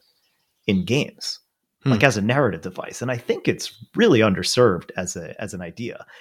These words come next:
Speaker 1: which is fine. I'm all for original stuff, but I also, this is just really cool. And it's a great way to expose a lot of interesting history to people because,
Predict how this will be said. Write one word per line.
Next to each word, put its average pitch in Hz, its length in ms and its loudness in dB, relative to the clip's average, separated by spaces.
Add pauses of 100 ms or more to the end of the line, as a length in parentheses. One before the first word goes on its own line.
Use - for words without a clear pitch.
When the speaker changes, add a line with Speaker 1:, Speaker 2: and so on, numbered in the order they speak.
(120)
Speaker 1:
which 214 160 -2
is 233 80 -4
fine. 190 240 8
I'm 135 80 4
all 131 100 10
for 117 400 -2
original 98 320 -4
stuff, - 300 -4
but 107 100 -6
I 123 60 -4
also, 151 500 4 (400)
this 294 180 8
is 123 100 6
just 107 260 2
really 98 320 8
cool. 98 400 0 (240)
And 120 100 8
it's 131 140 8
a 131 80 10
great 120 360 6
way 113 260 10
to 95 340 2 (180)
expose 110 600 4
a 101 60 2
lot 101 260 4
of 95 260 -4 (260)
interesting 110 480 0
history 92 400 -6
to - 80 -14
people - 300 -12
because, 123 580 6